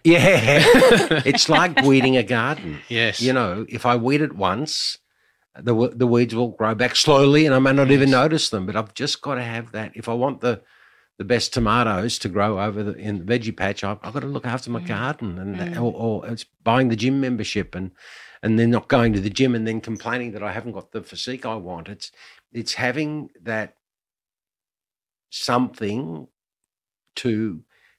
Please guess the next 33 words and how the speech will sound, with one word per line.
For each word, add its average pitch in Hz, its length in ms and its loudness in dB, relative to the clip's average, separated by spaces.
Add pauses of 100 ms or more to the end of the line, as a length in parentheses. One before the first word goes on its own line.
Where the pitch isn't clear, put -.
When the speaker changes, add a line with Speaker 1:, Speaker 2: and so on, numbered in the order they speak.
Speaker 1:
take 113 220 -4
a 107 40 -8
little 127 180 -6
bit 127 140 -8
of 117 100 -12
a 110 40 -12
step - 380 -10
back 101 440 -14 (460)
and 101 160 -14
just 107 260 -14 (100)
do 135 120 -6
a 117 40 -8
bit 110 160 -10
of 98 80 -10
an 107 100 -8
inventory. 107 840 -12 (460)
And 120 80 -2
if 127 160 -2
you're 117 100 -2
blessed 120 580 0
enough 98 380 -2
to 107 120 -8
have 98 180 -8
a 98 60 -10
good 98 500 -4
friend 104 400 -4
you 92 200 -4
trust 110 600 2
in 113 140 -2
Speaker 2:
Yes. 95 200 -2
Speaker 1:
your 90 100 -2
life, 87 480 -4
Speaker 3:
Mm. 175 340 -12